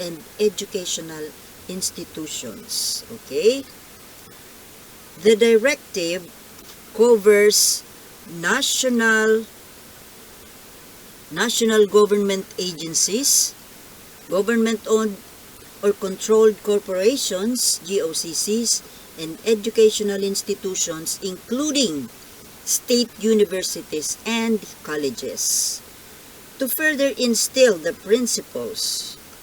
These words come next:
of the Bagong Pilipinas brand of governance and leadership among Filipinos, all national government agencies and instrumentalities, including G O C Cs,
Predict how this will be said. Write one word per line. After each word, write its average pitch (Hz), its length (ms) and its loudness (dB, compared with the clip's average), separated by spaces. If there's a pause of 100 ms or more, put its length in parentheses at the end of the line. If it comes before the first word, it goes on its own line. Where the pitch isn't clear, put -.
(280)
of 156 180 -6
the 160 140 -4 (240)
Bagong 220 400 0
Pilipinas 202 640 2
brand 190 460 -4
of 151 240 -4
governance 196 920 -2 (400)
and 190 300 -2
leadership 240 600 2
among 190 300 -6
Filipinos, 185 880 -6 (560)
all 254 440 4
national 214 800 2
government 190 600 0 (140)
agencies 185 960 -2 (640)
and 214 300 0 (180)
instrumentalities, 214 1700 -2
including 214 720 0
G 196 220 -2
O 180 140 -8
C 170 280 -8
Cs, 175 640 -6